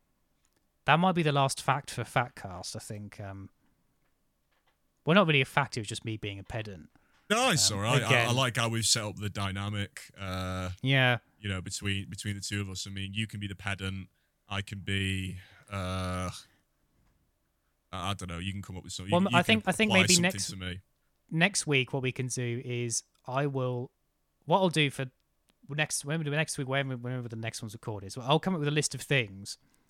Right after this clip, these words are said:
Speaker 1: and I'll say that we're quite like long sentences. So I'll give you some clauses, and all you have to say is either "Nope, don't care," or, um, "No, no, me likey." So, and that's, and that's, that's the show,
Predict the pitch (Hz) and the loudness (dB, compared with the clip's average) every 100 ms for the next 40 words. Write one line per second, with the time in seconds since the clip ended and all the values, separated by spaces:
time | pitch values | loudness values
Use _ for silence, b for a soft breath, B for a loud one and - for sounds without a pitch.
0 | b b 120 127 - 147 117 123 147 226 | b b -2 0 2 0 0 -4 -2 0
1 | 185 160 156 151 165 151 - 123 113 113 | 2 2 0 0 0 -2 -4 -6 -6 -4
2 | 147 139 131 123 135 131 120 98 98 - | -2 -2 -4 -2 -2 0 -2 -4 -8 -10
3 | b b b b b b b 120 156 160 | b b b b b b b -4 2 2
4 | 208 165 170 - - 143 127 127 123 120 | 4 4 2 2 0 2 2 0 -2 0
5 | 123 117 120 - _ 131 151 160 - 139 | 0 2 0 -4 _ 2 2 2 2 0
6 | 139 147 143 143 b b b b _ - | 2 4 6 4 b b b b _ 0
7 | 127 123 131 120 127 127 131 131 - _ | 2 2 2 0 0 0 -2 -4 -10 _
8 | - 226 233 240 233 226 226 247 269 - | -4 2 4 4 4 2 4 4 2 0
9 | 113 101 101 - - 143 147 151 - 151 | -6 -6 -14 -8 6 6 8 6 6 4
10 | 156 151 - 147 - - 466 269 135 | 4 4 4 4 4 4 4 6 6